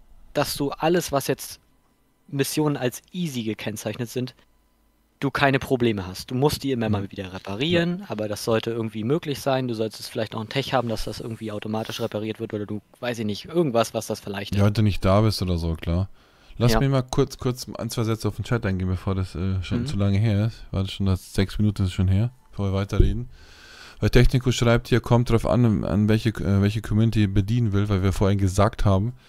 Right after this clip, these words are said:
Speaker 2: entweder die tausend Stimmen oder die zehn sinnvollen Stimmen.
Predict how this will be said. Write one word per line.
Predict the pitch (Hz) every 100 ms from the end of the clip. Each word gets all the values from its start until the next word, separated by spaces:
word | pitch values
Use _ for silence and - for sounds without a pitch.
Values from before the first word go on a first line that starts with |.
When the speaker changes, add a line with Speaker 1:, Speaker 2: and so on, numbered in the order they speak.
| _ - - _ -
Speaker 2:
entweder | 98 107 101
die | 101
tausend | - 101 110 113
Stimmen | - 123 135 147 123 -
oder | 101
die | 101 98
zehn | - 113 107
sinnvollen | 117 127 107 101
Stimmen. | - 101 127 147 98